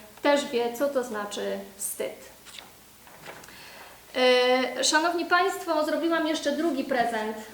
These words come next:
owej Kasience o nazwisku Chrząszcz.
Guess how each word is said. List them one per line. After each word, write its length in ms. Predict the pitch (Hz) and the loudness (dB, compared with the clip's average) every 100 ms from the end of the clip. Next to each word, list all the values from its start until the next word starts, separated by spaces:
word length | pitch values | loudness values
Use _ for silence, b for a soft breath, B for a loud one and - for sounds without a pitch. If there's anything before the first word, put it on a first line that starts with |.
| - | -10
owej 220 | 240 247 | -6 -4
Kasience 580 | 254 247 285 294 - 247 226 233 | -4 -4 -2 -2 -4 -4 -2 -2
o 280 | 233 226 | -2 -4
nazwisku 440 | 240 240 285 - 220 | -4 -6 -6 -4 -4
Chrząszcz. 500 | - 285 285 285 | -4 -2 0 -2